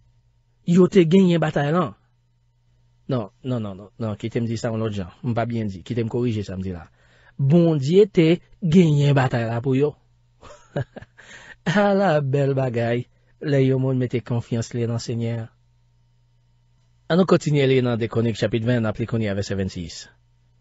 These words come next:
Sou ketriyem jouwa, Yo sanble nan fon benediksyon an pou fè lwanj senyè a pou tou sa li te fè pou yo. Se poutèt sa yo rele fon an beraka, non ki rete pou li jouk jounen jodi a.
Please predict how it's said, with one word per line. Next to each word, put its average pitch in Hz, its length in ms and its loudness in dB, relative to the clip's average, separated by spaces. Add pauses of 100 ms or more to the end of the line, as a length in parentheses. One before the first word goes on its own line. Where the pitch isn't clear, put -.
(320)
Sou - 220 -2
ketriyem 143 560 2
jouwa, 131 480 4 (200)
Yo 131 180 2
sanble 135 640 0
nan 117 160 -2
fon 143 240 0
benediksyon 143 720 0
an 147 140 0 (420)
pou 135 160 -2
fè 131 160 2
lwanj 135 320 2
senyè 113 480 -2
a 113 80 -4
pou 120 160 -6
tou 117 80 -4
sa 117 160 -4
li 110 120 -4
te 110 120 -2
fè 113 140 -4
pou 113 100 -2
yo. 95 220 -4 (580)
Se - 240 0
poutèt 127 360 2
sa 139 440 4 (200)
yo 131 200 4
rele 131 340 4
fon 117 460 -2
an 131 140 0 (180)
beraka, 117 720 0 (720)
non 131 240 4
ki 131 200 -2
rete 135 320 2
pou 131 120 2
li 110 220 -2 (420)
jouk 123 160 2
jounen 113 320 0
jodi 104 320 -2
a. 82 80 -10